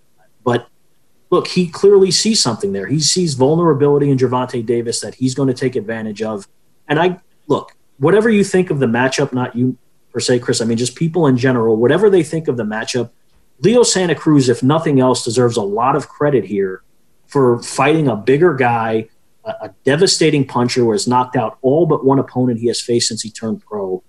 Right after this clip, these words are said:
He deserves a lot of credit for taking the fight. Now, he's being compensated well. I completely understand that. Um, but he could have taken a different challenge at a hundred and thirty pounds than Gervonta Davis. So give the guy some credit for that, at least.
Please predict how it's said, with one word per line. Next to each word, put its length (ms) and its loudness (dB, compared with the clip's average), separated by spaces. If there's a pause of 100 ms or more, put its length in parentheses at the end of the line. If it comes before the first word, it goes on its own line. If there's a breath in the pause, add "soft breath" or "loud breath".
(300)
He 60 2
deserves 320 4
a 60 2
lot 180 2
of 60 -2
credit 300 2
for 240 -8
taking 420 -2
the 80 -6
fight. 260 -4
Now, 80 -6
he's 160 0
being 180 4
compensated 680 0
well. 260 2
I 120 -2 (200)
completely 320 0
understand 500 0
that. 220 0 (400)
Um, 240 2
but 140 2
he 140 2
could 160 2
have 100 2
taken 500 0
a 120 -4
different 440 0
challenge 480 -2
at 60 -2
a 60 -8
hundred 320 -2
and 100 -6
thirty 280 0
pounds 580 -8 (180)
than 100 0
Gervonta 540 0
Davis. 340 0
So 140 0
give 180 0
the 80 2
guy 140 2
some 180 -6
credit 280 -6
for 100 -20
that, 120 -20
at 60 -20 (200)
least. 200 -14